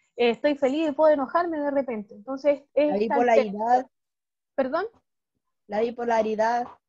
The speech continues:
Speaker 1: Ah, ya, pero ese es muy extremo.
Speaker 2: <laughs>
Speaker 1: Ya, pero puedo estar de la nada y podemos estar normal y en una conversación y a ustedes algo les da risa y podemos cambiar este ánimo,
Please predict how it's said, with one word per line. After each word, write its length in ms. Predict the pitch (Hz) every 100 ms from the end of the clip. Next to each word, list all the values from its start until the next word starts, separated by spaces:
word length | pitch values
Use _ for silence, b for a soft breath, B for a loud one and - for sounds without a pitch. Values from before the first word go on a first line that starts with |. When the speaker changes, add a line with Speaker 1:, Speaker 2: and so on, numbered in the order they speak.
| _ _
Speaker 1:
Ah, 380 | 208 208 208 233
ya, 240 | 220 214 240
pero 180 | 233
ese 380 | 220 254 220 214
es 100 | 214
muy 280 | 240 254 294
extremo. 580 | 320 - 294 233 196 180 - B B B B B _ _ -
Speaker 2:
<laughs> 800 | 247 226 220 202 415 508 392 - _ _ 240
Speaker 1:
Ya, 140 | 240
pero 200 | 247 220
puedo 160 | 247 269
estar 280 | - 285 294
de 100 | 285
la 140 | 285
nada 300 | 294 320 320
y 460 | 320 311 302 285 - _ _
podemos 340 | 247 254 277
estar 220 | 285 302 285
normal 380 | 285 247 262 311
y 40 |
en 80 | 285
una 160 | 285 269
conversación 760 | 262 262 262 254 247 269 285
y 40 | 302
a 60 |
ustedes 340 | 269 262 262 262
algo 240 | 269 277
les 180 | 262 240
da 120 | 247
risa 320 | 247 294 294 254
y 40 |
podemos 340 | 220 220 247 -
cambiar 340 | 294 294 311
este 180 | 320 -
ánimo, 360 | 330 262 208